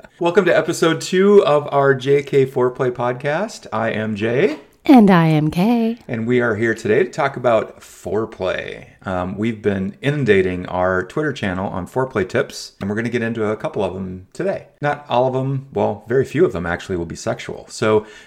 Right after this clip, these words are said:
Speaker 1: this is all about leading up to the actual act, you know, what you can do to not only get your partner in the mood, but get them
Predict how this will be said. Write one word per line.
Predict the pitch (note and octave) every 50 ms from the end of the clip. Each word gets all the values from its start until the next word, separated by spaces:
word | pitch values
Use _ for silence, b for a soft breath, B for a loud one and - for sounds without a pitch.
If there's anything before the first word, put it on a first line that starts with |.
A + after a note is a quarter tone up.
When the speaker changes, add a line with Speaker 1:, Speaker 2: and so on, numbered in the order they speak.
| B
Speaker 1:
this | B D#3+ D#3
is | G3+ F3+ C#3+
all | C3+ C3 B2+
about | A#2 A2 A2+ A2 G#2+ - - B B B B B -
leading | G2 G2 G2 G2+ A#2+ C3 C#3+ D3 D3 C#3 C3+ C3+
up | A2 A2+ A#2 - - - - _ _ _ -
to | - - - - C3+ B2+ B2+ B2 A#2+ A#2 A#2 A2+ A2 G#2+
the | G#2+ G#2 -
actual | - F#2+ G2+ - - - G2+ F2+ -
act, | - - F#2+ G2+ F#2+ F2 - - -
you | G2+
know, | G2 F#2
what | F#2 F2+ G#2 A2 A2
you | A#2+ A2+
can | - G#2+ G2+ F#2+
do | F2+ G2 G#2 G#2+ G#2+ G#2 G2+ G2+ G2+ G2 G2+ - -
to | - - - A2 G#2+ G#2 G2+ G2+ G2 F#2+ F#2+ F#2+ F#2 F#2 - _ -
not | A2+ A#2 C#3+ F3+ G#3
only | G#3+ G3 C#3+
get | - C3+ C3+
your | - B2+
partner | B2 - - C3+ - A#2+ A#2
in | A2+ G#2
the | G2
mood, | F#2+ G2 G#2+ A#2 A#2+ -
but | G2+ G2
get | - B2+ -
them | - G#2 F#2+